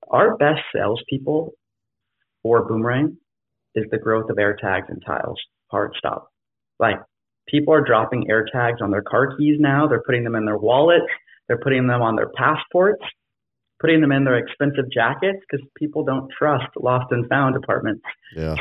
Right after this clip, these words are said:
Speaker 1: So now you collect these car keys at the stadium. You see that there's an AirTag on it. You're like, "Oh God, we're under the gun here." Because if you don't quickly respond to that call, that email, and get that item out the door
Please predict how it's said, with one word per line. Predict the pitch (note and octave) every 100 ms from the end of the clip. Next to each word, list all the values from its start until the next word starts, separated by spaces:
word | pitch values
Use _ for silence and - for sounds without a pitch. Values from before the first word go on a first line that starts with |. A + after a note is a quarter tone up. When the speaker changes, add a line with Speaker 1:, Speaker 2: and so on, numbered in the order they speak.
| -
Speaker 1:
So | C#3+ A3+ - _ _ _
now | C3 D3 G#3+
you | G#3 D#3+ D3+
collect | - D3 D3
these | C3+ B2+ -
car | E3 F#3+
keys | F#3+ C#3+
at | C3
the | C3+ -
stadium. | D3+ F3+ D3 A#2
You | A#2+ D3+ -
see | - E3 G3+ A3 - _ _ _ _ _ _
that | B2+ B2 - - - - - _ -
there's | C#3 D3+
an | C#3+
AirTag | C3+ D3 - G3 F#3+ F#3
on | F#3 G3
it. | A3
You're | C#3+ C#3+
like, | A#2 - _ _ _ -
"Oh | D3+
God, | C3+ A#2+ - -
we're | D3+
under | D#3 D#3
the | C3+
gun | C3 B2 A#2
here." | A2+ - _ _
Because | - C3+ D3+ G3+ F3+
if | -
you | C3 G3
don't | G3 G3+ G3+ -
quickly | F#3+ F3+ F#3 G3
respond | F3+ E3+ E3 - C#3+ C#3 E3+ G3
to | D#3+
that | C3+ D#3 -
call, | E3 D#3 D#3
that | D3+ D#3+ D#3+ D#3
email, | E3 E3+ F#3 A3+ - _ _ _ _ _ _
and | E3 D3+
get | F3+ F#3+
that | F3+
item | - C#3 E3+ F3
out | C3 C#3+ -
the |
door | C#3 C3 D3+ -